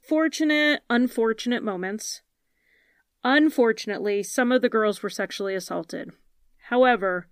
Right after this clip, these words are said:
this left D N A behind. The medical examiner was able to collect it, though this was nineteen ninety-one. D N A testing wasn't nearly as sophisticated as it would be later.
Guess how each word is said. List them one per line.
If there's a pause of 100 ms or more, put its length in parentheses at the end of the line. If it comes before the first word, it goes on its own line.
this
left
D
N
A
behind. (680)
The
medical
examiner
was
able
to
collect
it, (760)
though (480)
this
was
nineteen
ninety-one.
D
N
A
testing
wasn't
nearly
as
sophisticated
as
it
would
be
later.